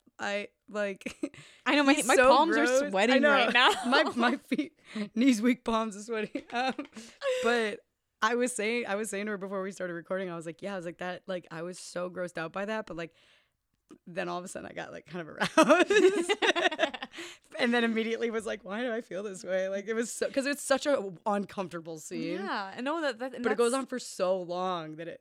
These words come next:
Speaker 1: that's when her hand starts to move, 'cause then I'm like,
Speaker 2: Yeah.
Speaker 1: "She's kind of into it, and I'm kind of into it, even though he's gross."
Speaker 2: Yeah, because finally, like, I think he, like, he, like, I don't wanna say he, like,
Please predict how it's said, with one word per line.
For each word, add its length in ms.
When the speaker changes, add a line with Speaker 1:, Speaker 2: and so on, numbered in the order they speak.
Speaker 1:
that's 380
when 160
her 120
hand 240
starts 260
to 80
move, 180
'cause 100
then 140
I'm 80
like, 120
Speaker 2:
Yeah. 460
Speaker 1:
"She's 260
kind 200
of 60
into 180
it, 60
and 120
I'm 100
kind 200
of 80
into 180
it, 80
even 160
though 120
he's 140
gross." 460
Speaker 2:
Yeah, 320
because 300
finally, 340
like, 220
I 60
think 200
he, 80
like, 300
he, 260
like, 240
I 100
don't 100
wanna 120
say 140
he, 160
like, 180